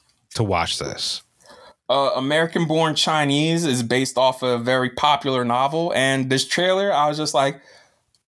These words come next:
Speaker 2: "I'll give it an episode. I'll give it a few episodes," 'cause the trailer didn't really do anything for me.
Speaker 1: Um, I thought it was, like, I thought it was gonna be a really interesting drama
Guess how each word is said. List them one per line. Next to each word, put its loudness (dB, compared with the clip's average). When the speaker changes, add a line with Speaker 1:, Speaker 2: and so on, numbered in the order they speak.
Speaker 2:
"I'll 4
give -2
it -4
an 4
episode. 0
I'll 4
give -2
it -2
a 0
few 0
episodes," 0
'cause 0
the 0
trailer 0
didn't 0
really 0
do 0
anything -2
for 0
me. -2
Speaker 1:
Um, -2
I 2
thought -2
it 0
was, 0
like, 0
I 2
thought 2
it 0
was -10
gonna 0
be 2
a 0
really 0
interesting 0
drama 0